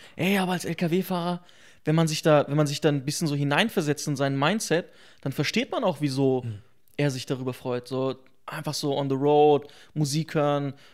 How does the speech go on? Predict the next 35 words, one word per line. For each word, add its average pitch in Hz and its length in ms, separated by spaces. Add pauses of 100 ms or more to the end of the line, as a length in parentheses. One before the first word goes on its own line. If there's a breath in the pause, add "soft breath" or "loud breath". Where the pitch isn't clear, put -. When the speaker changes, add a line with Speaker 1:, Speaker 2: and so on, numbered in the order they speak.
(120 soft breath)
Speaker 1:
weiß 139 200
ich 139 100
nicht, 143 420
vielleicht 139 240
eine 143 80
Katze - 340
dabei 131 260
oder 135 100
so, - 120
<laughs> - 0
keine 196 220
Ahnung, 175 200
Speaker 2:
Ja, 135 140
Speaker 1:
aber 147 60
Speaker 2:
ja, 139 280
ja. 135 80
Speaker 1:
halt 196 140
so 214 240 (360 loud breath)
seine 160 220
eigene 190 360
Welt 196 300
irgendwie 160 240
so 151 120
kreieren 170 300
und 165 80
einfach 170 320
fahren 165 420
und, 147 320
und 139 240
Neues, 151 340
Neues 151 340
sehen 143 180
und 135 100
so. 131 300
Speaker 2:
Ja. 117 140